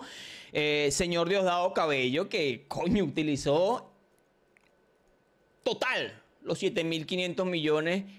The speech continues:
en, en el desarrollo de tan magnífica obra. Qué bello, qué grande, qué, qué, qué, qué hay de, de,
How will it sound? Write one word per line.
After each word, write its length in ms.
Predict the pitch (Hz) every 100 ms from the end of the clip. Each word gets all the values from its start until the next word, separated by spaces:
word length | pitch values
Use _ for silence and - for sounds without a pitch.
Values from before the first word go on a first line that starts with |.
| -
en, 840 | 147 139 135 135 131 120 117 87 - -
en 260 | 139 131
el 160 | 135 127
desarrollo 720 | 143 - 156 160 233 170 139
de 80 | 139
tan 240 | 139 139
magnífica 680 | 135 139 151 165 185 165 131
obra. 300 | 120 104 107
Qué 140 | 180
bello, 400 | 170 139 107 104
qué 120 | 107 135
grande, 380 | 120 107 101
qué, 280 | 98 117 82
qué, 240 | 139 123 -
qué, 240 | 135 -
qué 200 | - 143
hay 220 | 151 170 156
de, 160 | 135
de, 220 | 131 120